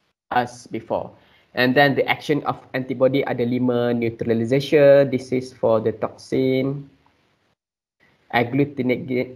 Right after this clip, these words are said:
agglutination, pergumpalan, precipitation, dissolve menjadi, uh,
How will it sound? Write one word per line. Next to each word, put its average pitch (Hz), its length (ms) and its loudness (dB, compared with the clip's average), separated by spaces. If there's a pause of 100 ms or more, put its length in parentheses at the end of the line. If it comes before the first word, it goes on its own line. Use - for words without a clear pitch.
(140)
agglutination, 127 1040 2
pergumpalan, 120 960 -2 (400)
precipitation, 123 1700 0
dissolve 127 480 2 (560)
menjadi, 120 960 0 (1400)
uh, 117 480 2